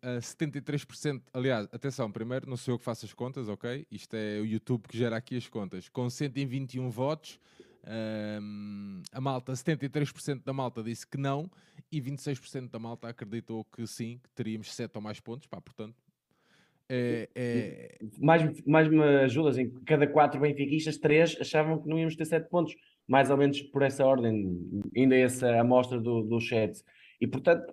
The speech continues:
Speaker 2: pá, acho que está tudo dito sobre a excelente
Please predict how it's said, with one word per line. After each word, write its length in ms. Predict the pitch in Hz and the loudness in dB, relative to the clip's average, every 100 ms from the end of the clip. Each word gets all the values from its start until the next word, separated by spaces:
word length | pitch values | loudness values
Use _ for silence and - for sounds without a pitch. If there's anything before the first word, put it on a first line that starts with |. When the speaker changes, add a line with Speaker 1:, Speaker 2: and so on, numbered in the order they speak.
| _ | _
Speaker 2:
pá, 200 | 156 120 | 2 4
acho 120 | 120 | 4
que 40 | - | 4
está 160 | 139 | 4
tudo 260 | 131 143 135 | 4 2 4
dito 200 | 151 147 | 2 0
sobre 320 | - 160 147 | -2 0 2
a 120 | 156 - | 2 4
excelente 760 | 156 156 - 175 156 160 156 | 2 2 0 2 4 4 0